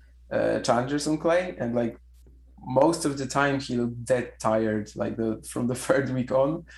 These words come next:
but he was still winning a ton because of exactly what, what he showed at the U S Open. He's just, he was just really good at the, at the big points, and definitely not, not, not surprised. He, he made impa-, uh, made an impact at both Roland Garros and Wimbledon.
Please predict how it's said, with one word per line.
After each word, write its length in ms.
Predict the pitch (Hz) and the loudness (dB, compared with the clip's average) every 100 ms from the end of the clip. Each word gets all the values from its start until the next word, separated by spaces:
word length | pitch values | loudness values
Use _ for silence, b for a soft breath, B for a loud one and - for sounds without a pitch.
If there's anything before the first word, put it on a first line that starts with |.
| B | B
but 140 | 107 123 | -6 -4
he 140 | - | -2
was 160 | 131 131 | 0 0
still 280 | - 160 156 | 2 2 2
winning 460 | 123 120 113 117 - | 2 0 0 -2 -6
a 40 | |
ton 420 | - 127 117 117 - | -2 0 2 -2 -6
because 280 | 123 120 117 | -8 -4 -2
of 300 | 113 110 - - - | -2 -4 -8 -20 -16
exactly 500 | - 123 120 113 - | -8 -2 0 0 -2
what, 240 | 120 113 - | -4 -4 -6
what 540 | 120 120 120 - 135 | -4 -2 -2 0 -2
he 120 | - | 0
showed 360 | 147 - 147 143 | 2 4 4 2
at 160 | 135 135 | -2 -4
the 120 | 135 | -4
U 80 | 127 | -2
S 140 | 127 | -2
Open. 360 | 143 139 104 - B B B | -2 -2 -6 -8 B B B
He's 200 | - 127 | -6 -4
just, 260 | 131 - | -6 -8
he 220 | - 127 123 | -8 -4 -2
was 220 | 127 123 | -2 -2
just 240 | 127 - | -6 -6
really 260 | 127 131 117 | -4 -2 -2
good 200 | 120 117 | -2 -2
at 160 | 113 113 | -2 -2
the, 320 | 110 117 113 | -2 -2 -2
at 80 | 117 | -4
the 80 | |
big 280 | 113 117 117 - | -2 -2 -2 -2
points, 560 | 107 107 113 - - B B B - - | -2 -2 -4 -8 -12 B B B -10 -2
and 560 | 110 113 120 104 - - - | 0 2 0 -4 -12 -16 -4
definitely 400 | 123 131 135 127 | 0 0 -2 -2
not, 240 | 120 117 117 | 0 -2 -2
not, 260 | 120 113 - | -2 -4 -6
not 180 | 127 123 | -6 -4
surprised. 720 | - 123 131 123 143 - - | -6 -2 2 4 2 -2 -8
He, 360 | - 123 123 117 | -6 -2 0 0
he 160 | 113 131 | -2 0
made 220 | 131 123 | 0 -2
impa-, 580 | 139 127 120 113 - 123 | -4 0 2 2 2 0
uh, 40 | |
made 200 | 135 135 | 0 0
an 100 | 127 | 0
impact 380 | 123 120 117 - | 0 0 -2 -4
at 180 | 127 - | -6 -2
both 240 | 123 120 | -2 0
Roland 260 | 123 127 127 | -2 0 2
Garros 340 | 131 135 131 | 2 2 -2
and 100 | 131 | -6
Wimbledon. 540 | 131 139 143 147 156 | -2 -2 0 -2 -2